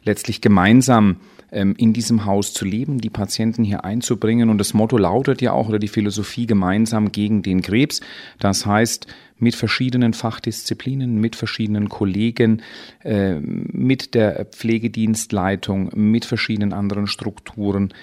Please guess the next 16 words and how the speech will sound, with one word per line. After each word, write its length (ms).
hier 300
einen 480
Kampf 440
gegen 340
die 280
Krebserkrankung 1000
gemeinsam 500
aufnehmen 460
zu 100
können. 220
Das 160
ist 120
die 60
Philosophie 500
dieses 360
Hauses. 440